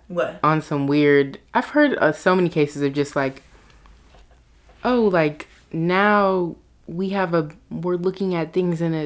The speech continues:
Speaker 2: in a diversity lens," or some shit
Speaker 1: Oh,
Speaker 2: like
Speaker 1: no, that's
Speaker 2: that.
Speaker 1: true.
Speaker 2: Like,
Speaker 1: That was something that
Speaker 2: what
Speaker 1: happened
Speaker 2: the
Speaker 1: last
Speaker 2: hell?
Speaker 1: summer too. Like, a
Speaker 2: Like,
Speaker 1: lot of white,
Speaker 2: yeah.
Speaker 1: a lot of white, like, institutions got, like, called out, which this is something that's still actively happening, but, like, got called out for, like, diversity and, like,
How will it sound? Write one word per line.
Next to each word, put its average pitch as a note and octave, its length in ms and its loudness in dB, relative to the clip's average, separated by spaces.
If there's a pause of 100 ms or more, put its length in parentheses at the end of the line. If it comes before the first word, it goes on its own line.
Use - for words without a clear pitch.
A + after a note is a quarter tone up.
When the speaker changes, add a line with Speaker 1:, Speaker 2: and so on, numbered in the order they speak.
(160)
Speaker 2:
in D#3+ 140 -6
a D#3 40 -6
diversity D#3 720 -2
lens," C3+ 320 -2
or C3 100 -4
some C#3 260 -6
shit - 320 0
Speaker 1:
Oh, - 40 -2
Speaker 2:
like C3 160 6
Speaker 1:
no, C3 60 4
that's C4+ 120 2
Speaker 2:
that. C3 240 6
Speaker 1:
true. - 100 0
Speaker 2:
Like, C3 240 4
Speaker 1:
That - 160 8
was B4+ 120 6
something F#4+ 240 -4
that C4+ 180 0
Speaker 2:
what G#3 180 8
Speaker 1:
happened - 80 -12
Speaker 2:
the D3 140 6
Speaker 1:
last A3+ 160 6
Speaker 2:
hell? G#3 320 10
Speaker 1:
summer A3 160 4
too. F3+ 200 -4 (200)
Like, C#3+ 220 8
a - 40 8
Speaker 2:
Like, G#3 40 6 (160)
Speaker 1:
lot B3+ 100 6
of G3+ 40 -2
white, G3 180 6
Speaker 2:
yeah. F3+ 340 8
Speaker 1:
a - 20 6 (100)
lot G#3+ 120 2
of F3+ 60 -4
white, F#3 240 -2
like, F3 200 -4
institutions F#3+ 680 -10
got, D3 180 -8
like, D3 240 -14 (320)
called F3 360 0
out, E3 320 -4
which B3 180 -2
this A3+ 240 -6
is - 60 -14
something G4+ 240 -4
that's A3 160 -2
still G3 200 -2
actively F3 320 -8
happening, D3 680 -12 (380)
but, F3 220 0
like, D#3 340 -6
got F3+ 220 -4
called D#3+ 220 -6
out C3+ 180 -8
for, D#3+ 80 -14
like, - 180 -12
diversity E3+ 540 -10
and, D3 100 -14
like, C#3 220 -12